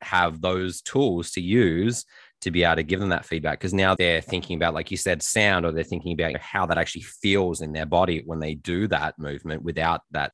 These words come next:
sense of sight. Yeah, I think while a lot of people could view the idea that, "Well, Megan, you're blind, like, how can you give feedback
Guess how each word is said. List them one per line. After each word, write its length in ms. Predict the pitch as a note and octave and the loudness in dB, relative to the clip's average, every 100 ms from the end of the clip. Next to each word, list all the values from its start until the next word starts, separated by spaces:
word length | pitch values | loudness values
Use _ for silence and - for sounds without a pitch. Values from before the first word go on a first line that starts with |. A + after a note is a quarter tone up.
| - | -10
sense 260 | - D2+ | -10 -10
of 120 | C#2+ - | -10 -10
sight. 340 | - D#2+ B1+ - | -4 -4 -4 -4
Yeah, 180 | A#2+ F#2+ | 2 2
I 60 | |
think 320 | - G#2+ - - _ _ _ _ _ _ _ _ _ _ | 2 -2 -2 -18 _ _ _ _ _ _ _ _ _ _
while 340 | G#2 G#2+ G#2+ | 2 4 6
a 20 | G#2 | 6
lot 260 | G2+ G2+ | 6 6
of 320 | G2+ G2+ F2 - _ - | 6 2 0 -12 _ -8
people 260 | G2 F#2 | -6 -6
could 320 | F2 F#2+ D#2+ D2 - _ _ _ C#2+ _ - | -4 -4 -4 -10 -20 _ _ _ -20 _ -14
view 680 | G2 F2+ G2 G2+ G2 F#2+ E2 - _ _ _ _ _ _ _ E2+ | -8 -2 2 4 4 2 0 -6 _ _ _ _ _ _ _ -16
the 260 | E2 F#2 | -4 0
idea 300 | F2 E2+ F2 | 2 2 0
that, 140 | E2+ F2+ | 0 0
"Well, 280 | F#2 F2+ E2+ | 2 2 2
Megan, 280 | E2+ E2+ F2 | 0 -2 -2
you're 120 | F2 | -2
blind, 360 | F#2 F#2 E2+ | 0 2 2
like, 120 | D#2 D#2 | -2 0
how 160 | F2+ | 0
can 160 | - F2 | 0 -2
you 80 | D#2+ | -4
give 160 | E2+ | -6
feedback 360 | - F2 D#2+ | -2 -2 -2